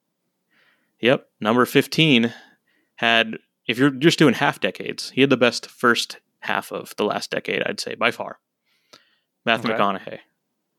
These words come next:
Speaker 1: Also one Oscar
Speaker 2: <sighs>
Speaker 1: win for, um, Dallas Buyers Club. But, uh, he also appeared in The Lincoln Lawyer, Mud, Bernie, Magic Mike,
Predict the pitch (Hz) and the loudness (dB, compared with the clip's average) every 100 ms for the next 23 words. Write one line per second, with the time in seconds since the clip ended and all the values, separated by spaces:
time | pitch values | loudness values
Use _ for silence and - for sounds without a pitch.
0 | - 110 113 110 101 104 101 101 - 104 | -4 0 0 0 2 2 4 2 2 2
1 | 101 101 101 - 104 98 98 98 101 98 | 2 -2 -4 -2 0 0 0 -2 -4 -8
2 | - _ _ _ _ - 101 107 - 107 | -14 _ _ _ _ -2 0 0 2 0
3 | 107 - 117 135 _ _ _ _ _ _ | 0 0 -2 -4 _ _ _ _ _ _
4 | _ _ - 107 104 104 104 113 110 - | _ _ -6 0 2 2 2 2 2 2
5 | 117 113 127 117 110 110 110 156 196 185 | 0 2 4 4 4 2 4 4 4 4
6 | 190 190 185 - 120 120 139 165 185 - | 6 4 2 -4 0 4 4 4 0 -4
7 | _ _ _ _ 110 123 160 123 117 120 | _ _ _ _ 2 4 6 4 2 -2
8 | - 110 110 139 - 135 135 135 - | -10 0 0 0 -2 -2 -2 -4 -16